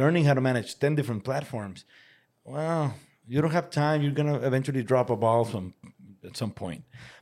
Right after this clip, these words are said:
But having your social media, your communication, and also a way to apply for festivals in different countries, and also, uh,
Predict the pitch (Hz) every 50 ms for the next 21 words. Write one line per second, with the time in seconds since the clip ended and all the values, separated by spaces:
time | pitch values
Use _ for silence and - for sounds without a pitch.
0 | _ - 143 143 - - - - - 143 143 151 160 175 175 175 165 - - -
1 | _ _ _ _ _ - - _ _ - 139 135 131 160 160 156 156 170 156 151
2 | 151 147 147 147 147 143 139 139 - 143 139 135 135 139 147 143 139 131 - 135
3 | 131 123 - 131 123 117 104 120 127 131 139 135 139 139 127 127 123 - - 120
4 | 113 117 123 131 127 127 - 143 135 127 - - - 110 - - 123 120 123 139
5 | 151 156 147 - 135 123 - 127 120 - - 131 117 113 110 110 107 107 - -
6 | - _ - 117 113 107 110 110 101 - - 117 110 - - 107 98 95 95 -
7 | - - _ _ - - - - _ _ 104 110 120 127 139 135 139 139 120 110
8 | 107 95 - - - - - _ _ _ _ _ _ _ _ _ _ _ _ _
9 | _ - 95 98 98 98